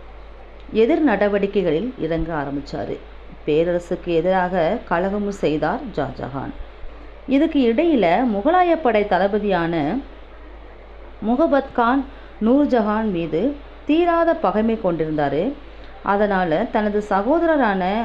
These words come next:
ஆசத் கானின் துணை கொண்டு மகத்பட் கானை அடக்க முற்படுறாங்க. அதற்கான திட்டமும் தீட்டினாள் நூர்ஜஹான். அரசாங்க நீதியை கையாடி விட்டதாக அவர் மீது குற்றமும் சாட்டப்பட்டது. ஆனால்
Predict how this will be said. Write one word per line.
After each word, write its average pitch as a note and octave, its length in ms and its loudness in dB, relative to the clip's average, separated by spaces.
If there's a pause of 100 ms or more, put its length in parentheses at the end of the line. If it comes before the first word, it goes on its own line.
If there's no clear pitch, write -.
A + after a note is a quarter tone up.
(140)
ஆசத் A3 460 0
கானின் F3+ 380 0
துணை F3+ 240 -2
கொண்டு F#3 360 0 (800)
மகத்பட் B3 540 0
கானை F3+ 260 0
அடக்க E3+ 440 -2
முற்படுறாங்க. D3+ 720 -4 (880)
அதற்கான F3 540 -2
திட்டமும் G#3 560 -2
தீட்டினாள் D#3+ 520 -2 (180)
நூர்ஜஹான். D#3 600 -2 (260)
அரசாங்க A#3+ 600 0
நீதியை F#3 640 2
கையாடி F#3+ 520 2
விட்டதாக E3+ 540 -2 (600)
அவர் B3 320 4
மீது G#3+ 340 0
குற்றமும் A#3 580 0
சாட்டப்பட்டது. D3+ 680 -2 (320)
ஆனால் E3 480 -2